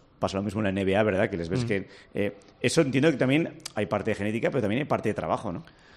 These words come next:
Speaker 2: Sí, sí, como te digo, eh,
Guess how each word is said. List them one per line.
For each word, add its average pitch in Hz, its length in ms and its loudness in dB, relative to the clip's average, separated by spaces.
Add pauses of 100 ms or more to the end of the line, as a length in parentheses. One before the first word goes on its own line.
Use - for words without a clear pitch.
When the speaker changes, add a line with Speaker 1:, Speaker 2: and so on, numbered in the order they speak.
(440)
Speaker 2:
Sí, 170 360 6
sí, 156 280 4
como 123 260 2
te 127 100 2
digo, 139 640 6
eh, 110 320 0